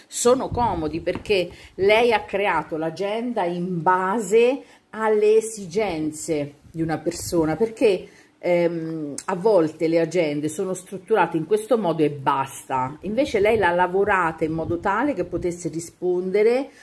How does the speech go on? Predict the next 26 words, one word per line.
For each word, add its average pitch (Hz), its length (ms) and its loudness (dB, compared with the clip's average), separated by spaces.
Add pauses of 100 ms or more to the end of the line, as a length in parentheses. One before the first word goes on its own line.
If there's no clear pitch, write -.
(140)
alle 196 260 2
esigenze 190 720 -2
di 160 160 -4
tutti, 143 380 -8
e 165 100 -2
quindi 196 380 -4
questo 156 360 0
trovo 143 280 -4
che 139 140 -8
sia 147 220 -6
stupendo. 139 580 -4
Guardate 139 420 -2
che 147 120 -6
bellissima 135 840 -6
che 131 160 -4
è. 147 200 -2 (540)
E 226 240 8
una 226 160 -4
particolarità 226 1200 -4
è 208 200 2
che 202 180 0
questi 202 300 0
sono 185 340 2
disegni 156 1000 0
di 151 240 -6
Erika, 147 760 -2